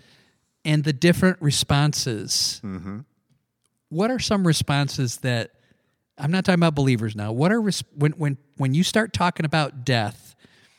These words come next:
Speaker 1: what are some general, again, here's the question that I don't mean to throw you, but just to discuss, what are some general responses of people when they start to think about death?
Speaker 2: Uh, when they talk about death?
Speaker 1: Talk about death, think about death.
Speaker 2: Okay, well, first of all, when they, uh,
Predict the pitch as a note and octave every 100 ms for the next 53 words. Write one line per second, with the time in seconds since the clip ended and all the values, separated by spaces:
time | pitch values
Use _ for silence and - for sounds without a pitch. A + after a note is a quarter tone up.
0 | _ _ _ E3 F3+ E3+ - D3 C#3 A2+
1 | C#3+ D#3 D3+ C#3+ A#2+ B2+ B2 C3 C#3 C3+
2 | B2 - A#2 A#2 B2+ C3+ D3 C3+ - A#2+
3 | A2 G#2+ A2+ A2 B2 - A2+ A#2 - A2
4 | G#2+ - - - - - E3 F#3 - C#3+
5 | B2 C#3 C3+ B2+ A#2 - A#2 A2 - G#2+
6 | G2+ A#2 G#2+ G#2+ G#2+ G#2+ A2+ G2 - G#2+
7 | - - - _ _ C3+ A#2+ A#2+ _ _
8 | B2 A#2 A2+ G#2+ - A#2 B2+ C#3+ D3 D#3+
9 | D#3 F3 G#3+ G#3+ G3+ G3+ F3 E3+ - F#3
10 | F3 D#3+ D#3 D3 D3 D3 C#3+ A#2+ A2 A#2
11 | B2 A#2 - D3+ D3+ C#3+ B2 A#2+ C3 A#2+
12 | A2+ A#2 A2+ A2 G#2 - G2+ F2+ E2+